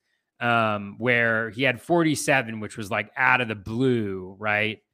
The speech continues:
Two years ago. And everybody's like, "Ah, well, you know, even if you regress, even if you take away some, you know, he's in the thirties." Well, it's like,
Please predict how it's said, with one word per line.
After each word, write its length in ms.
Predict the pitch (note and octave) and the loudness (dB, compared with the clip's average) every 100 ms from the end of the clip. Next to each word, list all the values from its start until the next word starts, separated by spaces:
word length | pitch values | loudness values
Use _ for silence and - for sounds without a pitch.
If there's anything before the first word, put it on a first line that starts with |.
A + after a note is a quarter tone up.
| _ _ _ _ - | _ _ _ _ -6
Two 160 | D#3+ | -2
years 420 | C#3+ B2 B2 A2+ | 0 2 0 0
ago. 360 | A2+ G#2 F#2+ G2 | -2 -2 -2 -4
And 100 | A2 | -2
everybody's 400 | B2+ B2+ A#2+ A2 | -2 -2 -2 -2
like, 120 | A#2 | -4
"Ah, 380 | D3+ F#3+ F#3+ F3+ | 0 2 2 0
well, 460 | F3 F3+ F3+ E3+ C#3+ | 2 2 4 2 -2
you 140 | C#3+ | -2
know, 360 | C#3+ C#3+ C#3 C#3 | 0 0 0 -2
even 240 | F3 F3+ | -4 -4
if 140 | D#3 | -4
you 80 | D#3+ | -4
regress, 480 | D#3 C3 D#3 D3+ - | -4 -2 0 0 -4
even 280 | C#3+ D3+ D#3+ | -10 -8 -6
if 80 | C3+ | -4
you 160 | D3 C#3 | -4 -4
take 320 | - D#3+ D#3 | -2 -2 -2
away 340 | C#3+ D3 D3+ | -2 0 -2
some, 400 | - C3 B2+ B2+ | -2 -4 -4 -6
you 100 | A#2 | -8
know, 120 | A#2+ | -6
he's 180 | B2 A#2+ | -6 -6
in 120 | B2+ | -6
the 100 | A#2+ | -6
thirties." 560 | - C#3 C#3 G#2+ G#2 G#2+ | -4 0 0 -2 -6 -4
Well, 200 | C3 C3+ | -4 -4
it's 140 | C3 | -6
like, 280 | C#3 B2+ B2+ | -8 -10 -10